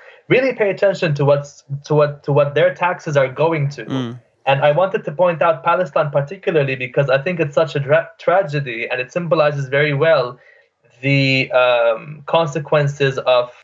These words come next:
Speaker 1: insufficient attention to a cause.
Speaker 2: Yeah, I, I, I, I mean, I understand why you wrote it. I think, I think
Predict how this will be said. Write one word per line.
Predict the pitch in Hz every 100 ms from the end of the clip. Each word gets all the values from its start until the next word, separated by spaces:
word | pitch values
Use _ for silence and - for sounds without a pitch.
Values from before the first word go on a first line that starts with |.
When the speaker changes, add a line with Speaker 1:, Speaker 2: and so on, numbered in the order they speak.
| -
Speaker 1:
insufficient | 151 143 151 170 151 147
attention | 143 156 151 - 127
to | 131 123
a | 120
cause. | 143 135 - - 139 - - _ -
Speaker 2:
Yeah, | 131 190 -
I, | - 120 104 -
I, | 117 123 120 107 _ _ _ _ _ _ _ _ _ _ _ _ _ _ -
I, | 117 -
I |
mean, | 160 165
I | 156 143 -
understand | 147 170 151 - - 131 131 131 117 -
why | - 117 117
you | 113 107
wrote | 113 117 113
it. | 104 - - -
I | 117
think, | - 131 123 107 - - _ _ _ _ - - - _ _ _ _ -
I |
think | 147 180 160